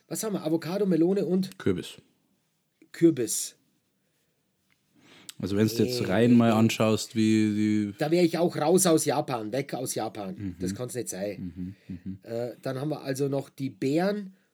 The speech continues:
Speaker 1: und
Speaker 2: Die, das Doppel-B, auf Boden liegend, wachsend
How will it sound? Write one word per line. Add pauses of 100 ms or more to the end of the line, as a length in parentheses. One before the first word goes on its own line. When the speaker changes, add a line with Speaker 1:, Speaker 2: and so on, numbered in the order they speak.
(160)
Speaker 1:
und (800)
Speaker 2:
Die,
das
Doppel-B, (100)
auf
Boden
liegend,
wachsend